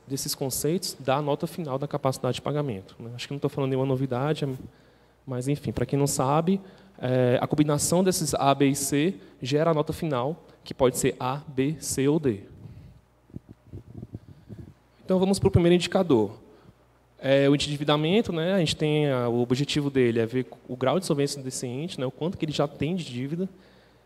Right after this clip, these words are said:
e a base de dados, onde, onde você pega ele, é,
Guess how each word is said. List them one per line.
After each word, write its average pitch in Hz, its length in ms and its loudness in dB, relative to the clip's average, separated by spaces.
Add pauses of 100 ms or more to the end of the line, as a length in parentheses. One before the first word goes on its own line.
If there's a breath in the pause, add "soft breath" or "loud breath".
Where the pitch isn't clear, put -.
(300 soft breath)
e 147 200 4
a 156 80 2
base 170 340 4
de 175 80 -2
dados, 151 420 0
onde, 135 200 -2
onde 160 180 2
você 170 180 0
pega 143 300 0
ele, 156 380 0
é, 131 520 0